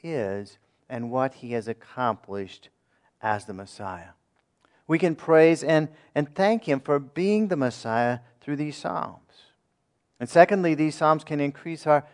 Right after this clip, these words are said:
confidence in the supernatural nature of God's word, as we see these prophecies made thousands of years before the coming of Jesus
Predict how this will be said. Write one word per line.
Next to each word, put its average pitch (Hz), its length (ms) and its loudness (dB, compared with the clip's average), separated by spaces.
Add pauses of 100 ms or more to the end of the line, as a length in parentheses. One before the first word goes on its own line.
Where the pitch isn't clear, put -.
(160)
confidence 151 720 -2
in 147 60 -4
the 147 120 -2
supernatural 165 1160 -4
nature 143 840 -6 (280)
of 117 160 -4
God's 123 380 0
word, 117 440 -12 (420)
as 131 280 -6
we 131 120 -8
see 131 320 -8
these 120 240 -10
prophecies 127 720 -8
made 110 320 -8
thousands 151 500 -4
of 135 160 -12
years 127 240 -4
before 120 320 -8
the 120 100 -6
coming 120 340 -6
of 117 140 -8
Jesus 98 440 -16